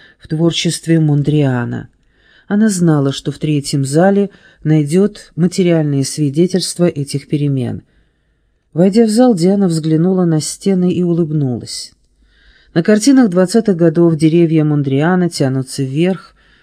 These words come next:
выстраиваются в ряд, облагораживаются, небо становится чистым и гладким — наступает истинная весна мастера.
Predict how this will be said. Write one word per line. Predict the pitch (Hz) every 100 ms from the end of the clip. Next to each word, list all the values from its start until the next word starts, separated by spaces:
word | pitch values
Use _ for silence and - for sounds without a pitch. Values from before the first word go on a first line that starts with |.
| _ _
выстраиваются | 160 170 202 214 208 180 175 - 160
в | 139
ряд, | 143 180 196 - _ _ _
облагораживаются, | 139 135 135 135 135 196 190 180 170 160 - 151 143 - _ _ _
небо | 143 156 156
становится | 151 - 156 151 147 -
чистым | 143 - 233 226 226 202
и | 185
гладким — | 170 160 135 - - 117 127 _ _ _ _ _
наступает | 135 - 143 - 135 131 123 _
истинная | 160 175 - - 190 196 180
весна | 147 - 131 147
мастера. | 139 123 113 - - -